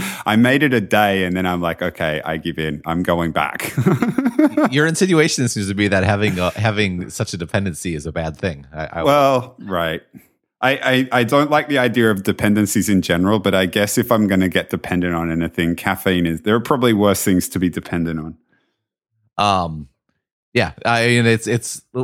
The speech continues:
Speaker 2: I mean, the, the whole, uh, yeah, we can, we could go on about, uh, the, the pleasures of,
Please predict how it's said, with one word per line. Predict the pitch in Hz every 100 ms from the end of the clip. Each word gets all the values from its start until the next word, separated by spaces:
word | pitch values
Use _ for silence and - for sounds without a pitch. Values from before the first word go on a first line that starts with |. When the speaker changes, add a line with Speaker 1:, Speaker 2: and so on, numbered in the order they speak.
| -
Speaker 2:
I | 139 165
mean, | 165
the, | 160
the | 143 147 165
whole, | 185 196 185 160 151 - 110
uh, | - 101 - -
yeah, | 95 73 -
we | 98 107
can, | 110 98
we | 123
could | 123
go | 107
on | 98 92
about, | 87 85 82
uh, | 82 82 82
the, | 92 90 95 - _ _ _
the | -
pleasures | - 123 113 110 98
of, | 95 82 -